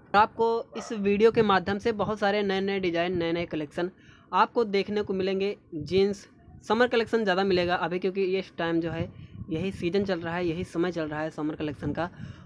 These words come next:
और आप देख सकते हैं जो कि एक से बढ़ के एक डेनिम पैंट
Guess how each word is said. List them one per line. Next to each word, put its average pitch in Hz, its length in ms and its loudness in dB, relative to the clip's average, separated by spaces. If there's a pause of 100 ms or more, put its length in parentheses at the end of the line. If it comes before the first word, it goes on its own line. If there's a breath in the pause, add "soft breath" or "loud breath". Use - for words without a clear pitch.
(120)
और 160 220 -2
आप 190 160 4
देख 208 260 4
सकते - 260 0
हैं 196 540 -2
जो 185 120 -2
कि - 220 -4
एक 220 180 6
से 226 100 -2
बढ़ 214 140 2
के 208 200 2
एक 208 240 2
डेनिम 190 300 4
पैंट 196 380 0